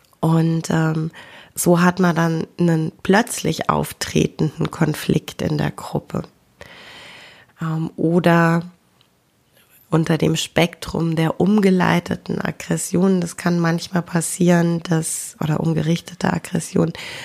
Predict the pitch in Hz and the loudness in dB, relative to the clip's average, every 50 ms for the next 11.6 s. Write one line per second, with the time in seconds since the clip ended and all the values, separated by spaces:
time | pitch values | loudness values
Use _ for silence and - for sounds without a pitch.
0 | - - _ - - - - 170 180 175 165 170 170 165 - 180 165 - - 170 | -16 -18 _ -10 -6 0 2 4 4 6 4 4 2 0 0 -2 -2 0 0 -2
1 | 160 - - - 180 175 180 175 170 170 165 165 156 151 175 160 160 160 - - | -2 -2 -2 0 2 4 4 4 2 2 0 -2 -2 -2 -2 -2 -2 -2 -4 -6
2 | - - - 160 160 156 165 160 156 156 156 - _ - - - - - - - | -4 -2 0 0 2 2 0 0 -2 -2 -4 -8 _ -16 -16 -14 -14 -16 -16 -14
3 | - - 156 165 165 175 180 165 156 - - - 170 180 180 - - 247 - - | -2 2 2 4 4 2 2 2 0 0 2 2 2 2 0 0 -2 -2 0 2
4 | 196 175 175 - - 180 165 170 175 180 170 170 165 165 165 160 160 160 156 - | 0 0 -2 -2 -4 -2 0 0 2 2 2 2 2 0 0 0 -2 -2 -4 -6
5 | - - - - - - 202 - - - 240 190 160 - - - - - - - | -4 -2 0 0 2 0 -2 -4 -2 0 0 0 0 -2 -8 -18 -18 -16 -18 -18
6 | - _ _ - - 165 165 165 160 - - - - - - - 160 170 165 160 | -20 _ _ -2 0 2 2 2 0 -2 -6 -10 -10 -8 -2 0 0 2 2 2
7 | 156 156 156 156 - - - 165 160 - - - - 135 151 180 226 - - 180 | 0 0 0 -2 -4 -4 -4 -4 -4 -4 -6 -4 0 2 2 2 2 2 2 0
8 | 180 180 180 170 165 160 - _ _ _ _ _ _ - - - - 156 156 147 | 0 2 0 0 0 0 -2 _ _ _ _ _ _ -8 -6 -2 0 0 0 0
9 | - - - - 156 151 151 147 - _ _ _ _ _ _ - 143 143 143 147 | -2 -4 -2 0 2 2 2 -2 -6 _ _ _ _ _ _ -6 -4 0 0 2
10 | 143 147 151 147 - - - - 156 165 160 - 156 156 160 165 160 165 - - | 0 0 -2 -4 -4 -4 -4 0 0 0 0 2 0 0 2 2 0 -2 -2 -6
11 | - - 233 233 - - - - - 175 165 | -2 -2 -2 -2 0 -6 -2 0 2 0 0